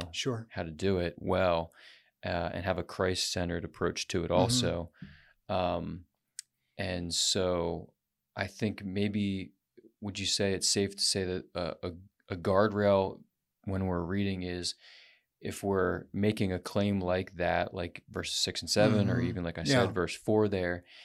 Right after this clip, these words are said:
Speaker 2: do, is, does that hold itself true in the account of Jesus's life, death, and resurrection and ascension?
Speaker 1: Mm-hmm.
Speaker 2: And is it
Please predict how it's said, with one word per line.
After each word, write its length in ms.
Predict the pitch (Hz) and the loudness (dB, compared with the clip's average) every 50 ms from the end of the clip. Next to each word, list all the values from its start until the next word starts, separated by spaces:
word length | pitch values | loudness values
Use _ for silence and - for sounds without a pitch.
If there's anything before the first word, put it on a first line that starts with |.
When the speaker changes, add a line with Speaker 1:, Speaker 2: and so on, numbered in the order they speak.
| - - _ _ - - 90 95 95 - | -20 -20 _ _ -18 -16 -16 -10 -2 2
Speaker 2:
do, 160 | 104 98 - - | 2 2 2 2
is, 240 | - 104 104 101 98 | 0 0 0 0 -2
does 260 | - - 110 110 110 | -2 0 0 2 4
that 200 | 110 117 95 78 | 6 6 6 4
hold 260 | - - 101 98 98 95 | 2 0 0 2 2 0
itself 340 | - - - 92 85 - | 0 0 -2 -2 -2 -2
true 500 | - - - 107 98 95 90 85 85 82 - | -4 -8 -2 0 0 0 0 0 -2 -4 -6
in 120 | - 90 87 | -6 -6 -4
the 80 | 87 | -4
account 380 | 85 82 - - 85 87 87 85 | -6 -6 -6 -6 -4 -4 -4 -4
of 300 | 85 85 80 - - - _ - - | -6 -8 -8 -12 -16 -20 _ -16 -10
Jesus's 560 | - 95 90 85 85 85 82 85 80 78 82 | -8 -6 -6 -4 -4 -4 -4 -4 -4 -6 -4
life, 460 | 82 82 82 85 85 85 - - - _ - - 92 | -4 -2 0 0 -2 -4 -6 -12 -20 _ -20 -16 -8
death, 320 | - 85 82 82 - - | -4 -4 -4 -4 -6 -8
and 100 | 82 80 | -10 -6
resurrection 840 | 82 85 82 78 82 78 78 82 87 87 - - - 85 80 80 80 - _ - - - - - - _ _ _ _ _ _ - | -4 -4 -4 -4 -6 -6 -2 -2 0 0 -2 -6 -6 -6 -8 -10 -10 -12 _ -20 -20 -20 -20 -20 -20 _ _ _ _ _ _ -6
and 140 | 98 87 85 | -4 -4 -4
ascension? 720 | 82 - - 95 95 95 92 - 85 82 82 82 82 82 _ - | -4 -2 -2 -2 -2 -2 -2 -2 -2 -2 -4 -4 -6 -8 _ -2
Speaker 1:
Mm-hmm. 320 | 143 131 110 107 120 117 104 | -2 -2 -2 -2 -4 -4 -2
Speaker 2:
And 480 | 92 90 85 85 82 82 80 - - - _ _ _ _ _ - | -2 -2 -2 -2 -2 -4 -6 -8 -12 -16 _ _ _ _ _ -8
is 140 | - 95 87 | -6 -4 -2
it 180 | 87 85 - | -2 -4 -6